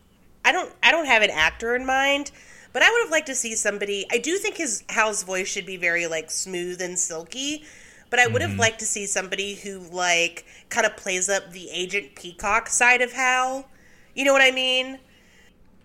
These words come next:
Speaker 2: Yeah.
Speaker 1: Sort of like a,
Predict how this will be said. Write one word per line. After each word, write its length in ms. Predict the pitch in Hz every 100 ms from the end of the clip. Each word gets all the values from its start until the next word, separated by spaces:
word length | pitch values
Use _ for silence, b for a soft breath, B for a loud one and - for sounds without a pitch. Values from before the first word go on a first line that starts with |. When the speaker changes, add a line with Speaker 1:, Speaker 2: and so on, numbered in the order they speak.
| _ _ _ _ _ _ _ - - - b b b b b
Speaker 2:
Yeah. 320 | 110 117 127 117
Speaker 1:
Sort 160 | 294 330
of 160 | 240
like 440 | 269 262 233 226 -
a, 840 | 202 196 196 185 185 185 185 196